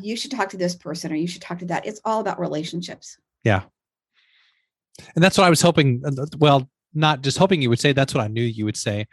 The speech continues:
Speaker 1: Mm.
Speaker 2: But I wanted to ask that because I think a lot of people need to hear that. It's not about cold pitching on LinkedIn and all this other,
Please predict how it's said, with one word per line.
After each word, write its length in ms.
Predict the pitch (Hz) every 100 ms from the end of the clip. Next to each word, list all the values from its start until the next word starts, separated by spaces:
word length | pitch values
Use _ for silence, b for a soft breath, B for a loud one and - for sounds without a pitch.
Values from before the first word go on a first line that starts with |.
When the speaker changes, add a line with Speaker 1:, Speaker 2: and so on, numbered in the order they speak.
| B 339
Speaker 1:
Mm. 120 | 277
Speaker 2:
But 80 | 135
I 40 |
wanted 180 | 147 170
to 120 | 143
ask 320 | 151 247 - 131
that 340 | 117 110 123 -
because 720 | 147 - 135 123 120 - - _ -
I 60 |
think 100 | 151
a 40 | 143
lot 100 | 135
of 60 |
people 200 | 143 131
need 140 | 123 113
to 60 | 107
hear 240 | 180 202
that. 220 | 131 101
It's 220 | 120 -
not 160 | 139 147
about 360 | 139 131 123 - _ _ _ _ _ -
cold 300 | 160 175 -
pitching 360 | 175 - 165
on 180 | 151 156
LinkedIn 320 | 151 151 -
and 380 | 135 135 139 127
all 200 | 123 127
this 220 | 127 -
other, 640 | 127 127 123 117 113 110